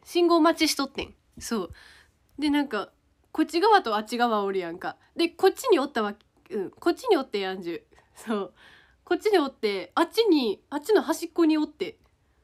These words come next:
なんで？と思って。あれ？と思って。見たら、そう。はるかさんとまいちやって。そう。足でわかった。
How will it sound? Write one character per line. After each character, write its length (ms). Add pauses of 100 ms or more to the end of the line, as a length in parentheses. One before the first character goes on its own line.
(140)
な 180
ん 60
で？ 80 (180)
と 80
思 180
っ 40
て。 320 (800)
あ 60
れ？ 80 (220)
と 120
思 180
っ 40
て。 340 (280)
見 120
た 120
ら、 340 (300)
そ 200
う。 140 (420)
は 100
る 80
か 140
さ 100
ん 60
と 100
ま 140
い 60
ち 100
や 80
っ 20
て。 320 (2500)
そ 380
う。 140 (1200)
足 280
で 60
わ 180
か 120
っ 100
た。 240